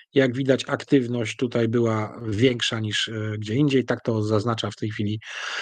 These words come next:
między innymi Artur. Druga, drugi odcinek, z którego pro-, próbowali wyprowadzić, to jest właśnie tu,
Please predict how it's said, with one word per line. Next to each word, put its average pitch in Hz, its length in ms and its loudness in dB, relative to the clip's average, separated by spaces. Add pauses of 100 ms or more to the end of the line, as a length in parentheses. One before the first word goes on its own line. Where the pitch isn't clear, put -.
(200)
między 123 320 4
innymi 113 640 2
Artur. 185 500 4 (1080)
Druga, 156 720 2
drugi 170 320 2
odcinek, 165 480 0
z - 100 -10
którego 151 380 2 (120)
pro-, 170 720 4
próbowali 170 500 0
wyprowadzić, 151 840 -2 (220)
to 139 100 6
jest 139 140 4
właśnie 147 360 -2
tu, 120 380 0